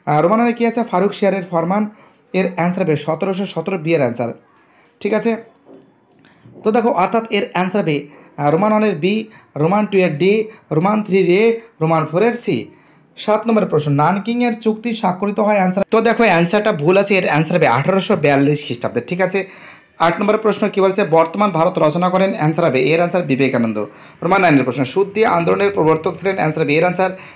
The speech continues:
দয়ানন্দ সরস্বতী। দশ নম্বরের প্রশ্ন, "রামমোহন রায়কে কে রাজা উপাধি দিয়েছিলেন?" অ্যান্সার হবে সির অ্যান্সার মুঘল সম্রাট দ্বিতীয় আকবর।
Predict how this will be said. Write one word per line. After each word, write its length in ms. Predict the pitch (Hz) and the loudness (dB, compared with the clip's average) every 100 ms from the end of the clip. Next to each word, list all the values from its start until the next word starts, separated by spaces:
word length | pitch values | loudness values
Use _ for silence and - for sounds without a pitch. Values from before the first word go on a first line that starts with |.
| - | -8
দয়ানন্দ 420 | 147 160 165 160 | 2 4 4 0
সরস্বতী। 380 | 147 127 123 113 | 0 -2 -2 -2
দশ 260 | 170 185 180 | 0 0 0
নম্বরের 220 | 147 123 | 0 0
প্রশ্ন, 280 | 113 117 120 | -2 -4 0
"রামমোহন 380 | 135 165 202 202 | 2 2 2 2
রায়কে 420 | 175 175 151 143 - - _ | 0 2 -2 -4 -12 -20 _
কে 200 | 214 220 | 2 4
রাজা 480 | 196 165 170 190 - | 4 4 4 2 2
উপাধি 280 | 151 180 165 | 2 2 2
দিয়েছিলেন?" 380 | 160 160 175 | 0 0 0
অ্যান্সার 260 | 156 151 160 | 0 0 0
হবে 220 | 143 135 - - - | -2 -4 -8 -20 -12
সির 200 | - 180 | -2 0
অ্যান্সার 300 | 185 196 147 - - | 2 0 -2 -8 -6
মুঘল 280 | 147 151 190 | 0 2 2
সম্রাট 340 | 185 165 190 | 0 0 0
দ্বিতীয় 340 | 160 151 147 135 | 0 -2 0 2
আকবর। 340 | 113 104 107 | 2 0 -2